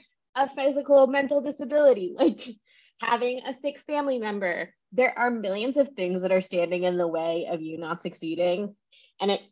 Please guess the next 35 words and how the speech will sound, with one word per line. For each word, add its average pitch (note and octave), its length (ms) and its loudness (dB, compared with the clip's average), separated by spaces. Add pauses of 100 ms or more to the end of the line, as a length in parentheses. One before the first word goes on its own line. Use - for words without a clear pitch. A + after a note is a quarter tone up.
(200)
generally A3 680 2
isn't G3 420 0
'cause G3+ 220 -2
you're F#3+ 120 0
lazy E3+ 460 0
and E3+ 160 4
not E3+ 240 2
trying E3 360 0
hard F#3+ 240 0
enough G3+ 320 -2
and F3+ 100 -2
don't D#3+ 240 -2
believe D#3+ 360 -2
in G#3 100 -2
yourself. C4 580 2 (100)
I G3 100 -6
mean, F3+ 180 -2
those F3 220 6
are G#3 100 0
all E3+ 180 2
factors F#3+ 520 -4
we F#3+ 60 -2
all E3 100 0
experience E3+ 580 -6
because E3+ 260 -8
capitalism E3 600 -6
has D#3+ 140 -8
broken F3+ 560 -4
each A#3+ 200 -4
of B3 120 -2
us C4 280 4
in F3+ 100 -4
a E3+ 80 -2
special - 500 -10
way. A#3 480 -2